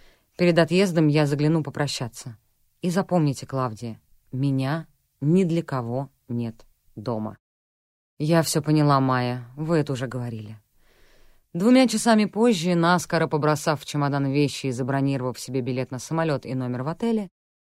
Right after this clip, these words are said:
я покинула Атлантис. Пока катер на полном ходу рассекал воды Женевского озера, унося меня прочь от родного дома, я впервые задумалась над тем,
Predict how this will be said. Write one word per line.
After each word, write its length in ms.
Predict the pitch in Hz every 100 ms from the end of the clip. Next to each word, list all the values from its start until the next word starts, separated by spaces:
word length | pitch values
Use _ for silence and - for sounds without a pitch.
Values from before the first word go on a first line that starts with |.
| -
я 200 | 220 254
покинула 540 | 180 147 165 151 139
Атлантис. 640 | 127 139 127 120 - - - _ _ _ _ _ -
Пока 260 | 107 160 160
катер 380 | 175 165 170
на 160 | 151 151
полном 340 | 160 165 156
ходу 360 | 139 151 151 151
рассекал 500 | 135 - 135 135 131
воды 240 | 143 139
Женевского 580 | 131 135 131 - - 123
озера, 480 | - 190 127 131 117 _ _ _ _ -
унося 380 | 147 147 - 143
меня 260 | 135 135
прочь 380 | 117 139 143 -
от 80 | 123
родного 360 | 123 131 123
дома, 400 | 117 180 180 127 - - - _ _ _
я 240 | - 180 175
впервые 480 | - 160 147 156 143
задумалась 580 | 143 131 147 143 131
над 220 | 139 127 -
тем, 420 | - 170 160